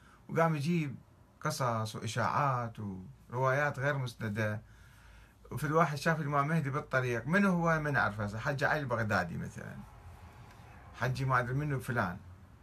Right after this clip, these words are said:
<laughs> منين تعرفه؟ وين شفته؟ هو ينكر يقول: "لا يابا، ترى أنا ما شفت الإمام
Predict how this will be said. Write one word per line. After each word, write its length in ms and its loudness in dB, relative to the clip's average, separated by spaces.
<laughs> 0 -
منين 260 2
تعرفه؟ 340 -4
وين 180 0
شفته؟ 340 -2
هو 160 8
ينكر 480 4
يقول: 200 2
"لا 100 6
يابا، 240 2
ترى 240 2
أنا 100 -2
ما 160 2
شفت 320 -6
الإمام 420 -2